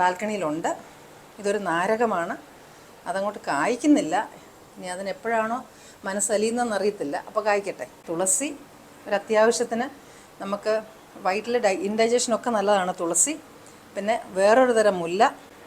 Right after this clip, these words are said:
ഇങ്ങനെ ഈ ചൂടത്തും നല്ല സുരക്ഷിതരായിട്ട് നിപ്പുണ്ട്. ഇതൊക്കെ ഞാൻ ട്രിം ചെയ്ത് നിർത്തിയിരിക്കുകയാണ്. കാര്യം ചൂട് കാലത്താണ് ഇതെല്ലാം കൊമ്പ് കുത്തി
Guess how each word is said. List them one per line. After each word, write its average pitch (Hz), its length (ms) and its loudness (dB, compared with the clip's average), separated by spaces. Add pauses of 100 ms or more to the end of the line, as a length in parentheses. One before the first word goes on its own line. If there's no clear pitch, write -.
(580)
ഇങ്ങനെ 208 260 -4
ഈ 220 120 -8
ചൂടത്തും 233 460 0 (840)
നല്ല 202 240 -4
സുരക്ഷിതരായിട്ട് 208 800 0 (500)
നിപ്പുണ്ട്. 190 380 -4 (100)
ഇതൊക്കെ 240 240 -2
ഞാൻ 262 140 2
ട്രിം 254 160 0 (100)
ചെയ്ത് 254 200 4
നിർത്തിയിരിക്കുകയാണ്. 214 680 -2 (380)
കാര്യം 233 280 4
ചൂട് 262 280 0
കാലത്താണ് 262 380 2
ഇതെല്ലാം 226 440 -2 (120)
കൊമ്പ് 254 360 0 (100)
കുത്തി 214 360 -6